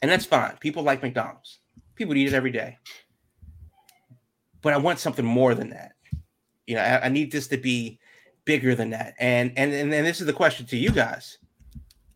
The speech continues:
The Four Pillars are leading the show. They're headlining it. And this is the first time that they're doing that. And the, the,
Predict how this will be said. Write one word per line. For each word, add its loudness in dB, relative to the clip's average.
The -2
Four 2
Pillars 2
are 2
leading 2
the 0
show. 2
They're 2
headlining 0
it. -20
And -2
this -6
is -8
the -2
first -4
time 2
that -6
they're 0
doing 0
that. -8
And -2
the, 0
the, -2